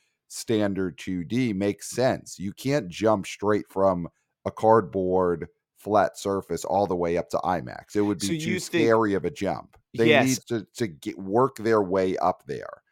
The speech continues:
Speaker 1: So
Speaker 2: Yeah,
Speaker 1: I, I
Speaker 2: imax
Speaker 1: do think that's part of what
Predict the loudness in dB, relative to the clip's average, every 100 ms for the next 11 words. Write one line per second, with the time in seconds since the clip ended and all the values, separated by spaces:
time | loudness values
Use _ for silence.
0 | _ -4 4 6 8 6 6 2 0 0
1 | -4 2 2 2 -2 2 4 4 0 -2
2 | 2 2